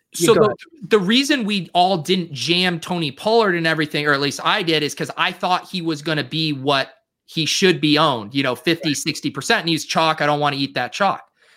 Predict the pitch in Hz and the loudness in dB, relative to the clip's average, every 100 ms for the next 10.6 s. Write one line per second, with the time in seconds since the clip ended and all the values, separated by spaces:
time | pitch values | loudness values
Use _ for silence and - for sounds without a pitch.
0 | _ _ _ _ - 208 185 175 208 220 | _ _ _ _ -2 2 2 2 0 0
1 | - 208 190 170 - _ 170 170 - - | 0 0 0 -4 -8 _ -2 -2 -4 -8
2 | 175 185 160 170 226 196 165 - 180 196 | -4 -2 0 0 0 0 -4 -2 0 2
3 | 160 - 156 147 131 _ - 175 180 202 | -2 -2 0 0 -2 _ -2 0 0 0
4 | 185 156 135 139 151 196 - - - _ | 0 0 -2 0 0 -2 -8 -12 -14 _
5 | _ _ _ 185 170 180 185 175 160 143 | _ _ _ -6 -6 -4 -2 0 0 0
6 | - - 147 151 156 175 - 151 170 180 | -2 -10 -2 -2 0 0 0 -2 0 -2
7 | - 156 - - 190 190 262 262 180 170 | -2 -4 -2 0 0 2 -4 -4 -4 0
8 | 165 139 135 147 151 - 151 135 131 113 | 0 -2 -4 -2 -2 -4 -6 -6 -6 -8
9 | 107 85 _ _ _ _ _ _ _ _ | -10 -12 _ _ _ _ _ _ _ _
10 | _ _ _ 147 156 110 | _ _ _ 0 0 0